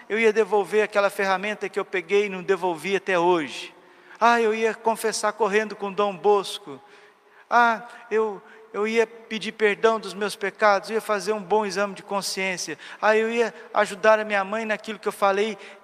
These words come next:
que eu ia fazer e não fiz." E todos brincando, alguém olhou para São Domingos Sávio e disse: E você, Domingos, se Jesus viesse agora, o que que você faria? Eu continuaria brincando.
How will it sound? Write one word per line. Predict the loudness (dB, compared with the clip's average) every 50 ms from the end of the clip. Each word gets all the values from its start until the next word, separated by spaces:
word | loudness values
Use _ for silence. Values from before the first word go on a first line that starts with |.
| -10
que | -4 -2
eu | 0 0
ia | 0 0
fazer | 2 2 0 2 4 2 2 2
e | 2
não | 0 -2 -2 -4
fiz." | -4 -4 -4 -4 -2 -4 -6 -8 -10 -12 -14 -16 -20 _ _ _ _ _ _ _ _
E | -20 -10
todos | -6 -4 -4 -4 -4
brincando, | -6 -6 -6 -6 -6 0 2 2 2 2 0 -6 -12 -18 -20 -20 -20 -20 -20 -12 -8
alguém | -6 -6 -4 -4 -4 -4 -4 -6 -8 -12 -18 -20 -20 _ -8
olhou | -2 0 0 2
para | 2 0 -2
São | -2 -2 -2 0
Domingos | 0 0 -2 -2 -4 -4 -4 -4
Sávio | -2 2 2 4 4 2 0 -6
e | -10
disse: | -10 -8 -8 -8 -8 -8 -12 -16 _ _ _ -14
E | -6
você, | -4 -4 -2 2 2 4
Domingos, | 4 2 2 0 0 -2 -2 -6 -12 -14 -16 -18 -18 -20 -20 -18 -12
se | -10 -4
Jesus | 0 0 0 0 0 -4 -6 -6
viesse | 0 2 4 4 4 4 2 -2
agora, | 0 2 4 6 6 6 4 2 -2 -6 -10 -16 -14 -12
o | -10
que | -6 -6 -6
que | -6 -4
você | -2 -2 0 0 0 -2
faria? | 0 0 0 2 2 2 2 2 2 0 -4 -10 -18 -20 -20 -20 -20 -20 _ _ _ _ _ _ _ _ _ _ _ _ _ 0
Eu | 0 0 0
continuaria | -2 -4 -8 -8 -6 -8 -6 0 2 2 2 2 0 0 -2 -2
brincando. | -2 -2 -6 -6 -8 -10 -10 -8 -8 -8 -10 -14 -18